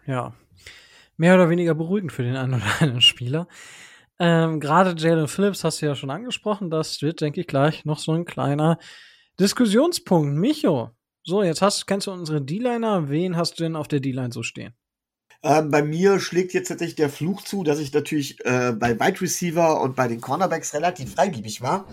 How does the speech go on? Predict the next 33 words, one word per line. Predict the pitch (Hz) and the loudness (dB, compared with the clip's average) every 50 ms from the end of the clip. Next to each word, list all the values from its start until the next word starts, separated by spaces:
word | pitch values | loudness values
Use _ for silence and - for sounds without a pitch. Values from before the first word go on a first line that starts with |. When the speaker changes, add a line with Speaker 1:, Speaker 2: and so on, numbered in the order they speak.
| - - - - - - | -20 -20 -20 -20 -18 -12
Speaker 2:
So | - 139 131 | -4 -2 2
habe | 143 208 - | 2 2 2
ich | 214 - | 2 -6
dann | - 160 160 | -6 -6 -4
dementsprechend | 165 202 233 208 - - 185 - 175 165 | -2 -2 -2 -4 -4 -4 -6 -6 -6 -8
noch | 143 139 | -10 -8
dreizehn | 147 - 147 185 190 - 202 190 | -4 -2 -2 -2 -2 -2 -8 -6
Plätze | - 190 175 - 185 | -4 -6 -6 -6 -6
für | - 190 | -8 -6
die | 170 160 | -8 -8
Front | - - 160 151 | -6 -8 -8 -8
Seven | - - 196 202 185 | -2 -4 -2 -2 -2
zu | 127 - - | -8 -8 -8
vergeben. | - 101 92 87 87 - - - _ _ _ _ _ _ _ _ _ _ _ _ _ _ _ _ _ - - - - - - - _ _ _ _ | -8 -8 -6 -6 -6 -6 -8 -16 _ _ _ _ _ _ _ _ _ _ _ _ _ _ _ _ _ -16 -16 -16 -16 -20 -20 -20 _ _ _ _
Und | - 143 151 147 | 2 2 2 2
ich | 151 135 139 | 0 -2 0
muss | 156 202 226 - | 2 2 2 2
also | - - 214 185 196 214 208 175 135 - - - - - - - _ _ | 2 2 2 2 2 0 -2 -2 -6 -12 -14 -16 -18 -20 -20 -20 _ _
gezwungenermaßen | - 156 135 - - 208 240 269 269 247 214 202 214 226 226 226 - 208 208 | -10 -8 -4 -2 -2 -2 -2 0 0 0 2 2 2 2 0 0 -2 -4 -6
Spieler, | 202 - - 247 262 277 220 | -6 -6 -10 -6 -4 -4 -2
die | 185 208 | -2 -4
ich | 208 208 | -4 -4
tatsächlich | 214 196 - 233 240 240 233 | -6 -6 -4 -6 -4 -4 -6
auf | 214 - | -4 0
der | 214 208 | 0 0
Liste | 226 262 - - 170 | 2 0 -2 0 -2
habe, | 139 139 160 | -2 -2 -4
die | 156 175 | -6 -8
ich | 170 | -10
im | 170 165 | -8 -8
Normalfall | 170 160 170 185 202 196 - 180 | -8 -6 -6 -6 -6 -4 -6 -6
mitnehmen | 180 233 - - - 180 156 143 143 135 131 | -6 -6 -10 -10 -6 -4 -2 -2 0 -2 0
würde, | 151 240 247 220 135 127 185 226 277 | 0 0 0 0 0 0 -2 -2 -4